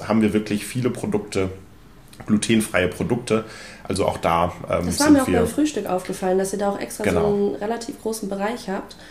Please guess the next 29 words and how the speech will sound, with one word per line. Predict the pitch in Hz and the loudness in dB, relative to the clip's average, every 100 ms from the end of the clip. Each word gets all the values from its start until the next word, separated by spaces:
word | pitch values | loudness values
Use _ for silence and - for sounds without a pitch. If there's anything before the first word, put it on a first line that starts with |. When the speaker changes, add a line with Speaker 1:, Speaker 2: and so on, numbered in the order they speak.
| - | -12
Speaker 1:
Richtig. | - - | -8 2
Speaker 2:
wo | 208 | 2
es | 208 | 4
dann | 196 | 0
auch | 190 190 196 | 2 2 2
um | 196 196 | 2 0
Laktose, | 202 202 - 202 196 196 196 | -2 -4 -2 -2 0 0 0
Gluten, | 190 208 - 190 190 185 | 0 -2 0 4 4 4
Speaker 1:
Mhm. | 190 | 4
Speaker 2:
vegan | 190 180 180 190 190 | 0 0 0 0 0
und | 185 | -2
so | 185 | -4
geht. | 180 180 180 | -4 -2 -2
Das | 180 | -2
Speaker 1:
Ja. | 175 - | -4 -6
Speaker 2:
war | 175 175 170 | -6 -4 -4
auch | - | -4
schon | 180 175 | -4 -4
echt, | - 180 185 - | -2 -2 -4 -8
äh, | - 208 208 214 - - | -6 -4 -6 -8 -14 -4
Speaker 1:
Also | 104 101 101 | 0 0 2
da | 107 95 101 104 | 2 4 6 4
Speaker 2:
vielseitig | 302 330 165 160 - | 4 2 0 -2 2
Speaker 1:
sind | 135 170 | 2 2
Speaker 2:
auch. | 165 | 2
Speaker 1:
wir | 156 147 | 2 4
ganz | 135 151 | 2 2
gut | - - | 0 4
aufgestellt, | - - 208 - 185 214 214 | 2 2 -4 -2 0 0 0